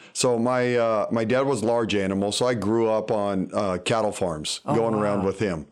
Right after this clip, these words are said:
Speaker 1: Um, and then, and then we had all sorts of pets growing up. So
Speaker 2: Do you
Speaker 1: I'm
Speaker 2: have any pet now?
Speaker 1: Uh, just a dog.
Speaker 2: Yeah. What
Speaker 1: Yep.
Speaker 2: kind?
Speaker 1: A Labradoodle.
Speaker 2: Oh, yeah. Very good. Very good. Okay. What do you think about Fort Worth? Have you liked being in the city? Does your family like it?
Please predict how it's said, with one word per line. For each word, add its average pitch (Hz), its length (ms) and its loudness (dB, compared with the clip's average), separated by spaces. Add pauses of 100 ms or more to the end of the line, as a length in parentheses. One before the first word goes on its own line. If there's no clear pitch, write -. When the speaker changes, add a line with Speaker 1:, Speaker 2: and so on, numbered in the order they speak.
(140)
Speaker 1:
Um, 87 460 -2
and 95 160 0
then, 95 80 0
and 113 140 0
then 127 120 0
we 135 140 2
had 113 180 2
all 104 160 2
sorts 101 300 -2
of 82 80 -6
pets 90 240 -2
growing 85 320 -2
up. 78 260 -6 (160)
So 73 380 -8 (100)
Speaker 2:
Do - 80 0
you 139 60 2
Speaker 1:
I'm 131 80 0
Speaker 2:
have 127 80 -2
any 120 80 -2
pet 127 240 -4
now? 123 360 -4 (340)
Speaker 1:
Uh, 117 180 0
just 131 240 -2
a 160 60 0
dog. 117 400 0
Speaker 2:
Yeah. 117 180 -6 (220)
What 127 120 0
Speaker 1:
Yep. 117 120 2
Speaker 2:
kind? 104 260 -4 (400)
Speaker 1:
A 101 60 0
Labradoodle. 104 840 0
Speaker 2:
Oh, 113 300 -2
yeah. 113 200 -4
Very 123 260 -8
good. - 220 -10 (100)
Very 104 180 -2
good. 104 220 -2 (520)
Okay. 151 460 -2 (220)
What 160 180 0
do 240 60 0
you 233 80 0
think 220 200 -4
about 147 340 -2
Fort 139 340 -2
Worth? 117 420 -2
Have 117 320 -4
you 123 120 0
liked 131 300 -4
being 135 200 0
in 123 120 -2
the 110 80 -4
city? 147 540 -2
Does 113 260 -4
your 196 80 -2
family 135 440 -2
like 135 320 -4
it? 143 240 -6